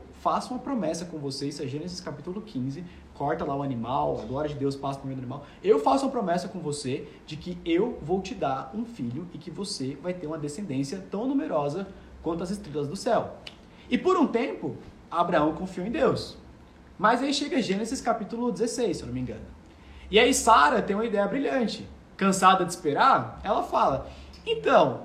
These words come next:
eu tenho essa minha serva aqui, por que que você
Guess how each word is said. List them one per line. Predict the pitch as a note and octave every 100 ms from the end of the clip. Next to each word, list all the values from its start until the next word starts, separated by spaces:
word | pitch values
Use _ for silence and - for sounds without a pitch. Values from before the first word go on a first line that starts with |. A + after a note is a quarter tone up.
| -
eu | A3
tenho | A3 A4+
essa | A4+ B3
minha | G3 D3+
serva | - F3+ F#3+ D#3
aqui, | B2 - A3+ F#3+ B2+ - - - -
por | A4
que | A4+
que | A4+
você | A4 - B3+ A3